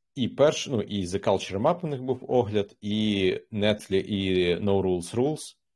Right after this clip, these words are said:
е, No Rules Rule, е, теж був огляд у них там. Ну, типу, можеш послухати там щось, типу, по сорок хвилин чи по годині кожне відео. Типу, там, поки Terraform Refactorиш можна поставити на фоні,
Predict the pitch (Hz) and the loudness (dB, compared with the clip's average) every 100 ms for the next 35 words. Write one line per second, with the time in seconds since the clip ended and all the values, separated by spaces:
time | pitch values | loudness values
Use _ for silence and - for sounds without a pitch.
0 | _ 104 98 104 107 101 95 - 135 151 | _ 0 2 4 6 4 2 0 0 0
1 | 160 - 107 101 95 - 113 104 90 95 | -4 -10 -2 2 2 2 0 0 -4 -4
2 | 82 - 104 92 90 85 95 92 - 156 | -6 -4 -4 -2 -4 -4 -8 -8 -6 -4
3 | 180 196 _ _ _ _ _ 123 - - | -4 -4 _ _ _ _ _ -14 -12 -10
4 | 87 87 87 85 - 98 123 117 90 - | -6 -4 -4 -6 -8 -4 -4 -2 -8 -6
5 | 85 80 - - - - - 82 80 _ | -6 -6 -16 -18 -20 -14 -4 -2 -4 _
6 | _ _ _ - 110 101 87 - 87 82 | _ _ _ -6 0 2 0 -4 -8 -4
7 | 90 90 85 87 92 85 82 80 80 - | -2 -2 -6 -8 -6 -6 -6 -6 -8 -6
8 | 85 82 85 98 90 85 101 _ _ _ | -6 -4 -4 -2 0 -2 -4 _ _ _
9 | _ _ - - - - _ - - _ | _ _ -18 -6 -4 -4 _ -18 -18 _
10 | _ _ _ _ _ _ _ _ _ _ | _ _ _ _ _ _ _ _ _ _
11 | _ _ _ - - - 87 - 90 - | _ _ _ -12 -12 -10 -6 -2 -2 -2
12 | 80 80 - 90 - 78 - 85 80 - | -4 -4 -2 -2 -2 -6 -6 -8 -8 -8
13 | - - 87 82 - 82 - 90 85 | -6 0 2 0 -4 -10 -4 -4 -4